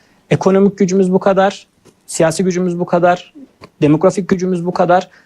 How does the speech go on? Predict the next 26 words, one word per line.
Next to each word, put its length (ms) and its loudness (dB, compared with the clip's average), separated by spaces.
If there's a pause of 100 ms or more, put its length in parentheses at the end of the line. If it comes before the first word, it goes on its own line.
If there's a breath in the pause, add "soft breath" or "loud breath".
(140 soft breath)
ve 300 0
kültürel 420 0
ögelerimiz 560 0
de 180 2
dünyaya, 560 0
yani 200 -2
işte 220 -4
buna 160 0
sinema, 380 0
tiyatro, 360 0
film 320 -4
gibi 160 -2
şeyleri 340 0
de 80 -6
katabiliriz. 540 -6 (300 soft breath)
Bunlar 340 2
bizim 300 -2 (200)
uluslararası 640 0
ilişkilerdeki, 600 0
tabii 200 -4
ki 100 -2
askeriyi 400 0
söylemeyi 420 -2
unuttum, 260 -6
askeri 420 0
gücümüz. 400 -2